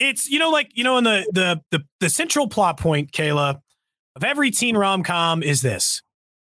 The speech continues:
You, you starry-eyed meet the person. It takes you a long time, but then when you find that person, Sixteen Candles style, it is all happiness until the end. And what I saw yesterday in the Mac Jones, Bailey Zappi saga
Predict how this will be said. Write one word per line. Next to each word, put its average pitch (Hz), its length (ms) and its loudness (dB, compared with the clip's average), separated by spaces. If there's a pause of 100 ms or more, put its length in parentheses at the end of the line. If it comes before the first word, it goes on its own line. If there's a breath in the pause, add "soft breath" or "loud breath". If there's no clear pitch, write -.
(320)
You, 160 340 0
you 160 120 -2
starry-eyed 254 720 2
meet 214 200 -2
the 202 60 -2
person. 175 680 0 (240)
It 165 100 -4
takes 285 320 -2
you 294 100 2
a - 40 2
long 240 260 2
time, 202 480 0
but 165 220 -6
then 208 160 -2
when 262 100 0
you 403 160 4 (180)
find 339 360 2
that 277 200 0
person, 247 440 2
Sixteen 226 420 0
Candles 208 440 0
style, 185 520 0 (380)
it 262 160 0
is 214 200 -2
all 294 320 4
happiness 233 600 0
until 196 260 2
the 151 240 0
end. 123 240 -2
And 156 160 0
what 202 160 0
I 320 220 2
saw 277 260 2
yesterday 139 920 0 (360)
in 190 140 2
the 170 80 2
Mac 202 520 -2
Jones, 208 720 2
Bailey 185 580 2
Zappi 160 560 -2
saga 135 580 0